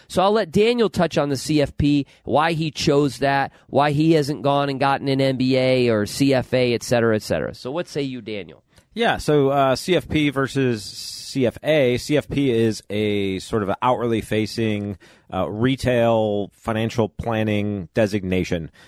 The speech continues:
Speaker 2: Uh, so it's really working and interacting with clients, preparing financial plans for individuals and so forth. C F A is, is primarily analysis focused. So it's, uh, for lack of a better description, sort of back of house, uh,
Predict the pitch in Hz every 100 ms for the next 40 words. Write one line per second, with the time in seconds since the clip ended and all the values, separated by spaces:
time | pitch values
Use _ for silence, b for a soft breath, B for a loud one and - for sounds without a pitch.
0 | b 87 82 104 101 - 113 123 110 101
1 | 104 113 110 101 98 101 98 101 98 98
2 | 92 90 87 - 135 139 143 - - 95
3 | - 120 110 101 - 104 95 - 107 101
4 | 98 - 95 90 101 107 110 104 85 -
5 | 113 139 135 - B B B B - -
6 | 135 117 120 120 95 - 90 87 73 -
7 | - 120 110 180 127 98 - 98 98 120
8 | 107 85 87 - 87 80 82 - 90 90
9 | 90 - - - 92 90 85 82 82 -
10 | 110 107 101 92 98 101 101 87 - 98
11 | - 90 92 87 78 78 82 107 107 -
12 | 101 95 92 90 - B B B _ 92
13 | 80